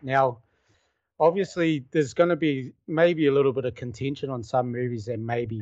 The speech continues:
picked, whether they are an action movie themselves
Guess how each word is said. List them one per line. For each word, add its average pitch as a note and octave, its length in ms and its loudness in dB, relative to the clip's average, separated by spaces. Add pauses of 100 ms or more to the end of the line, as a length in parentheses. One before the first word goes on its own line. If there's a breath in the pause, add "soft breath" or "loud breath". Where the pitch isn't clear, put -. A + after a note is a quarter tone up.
(120)
picked, - 420 -8 (500)
whether C3 240 4
they B2+ 260 2
are B2+ 200 0
an C3+ 100 -8
action C3+ 480 -10
movie B2+ 160 -12
themselves C#3 680 -10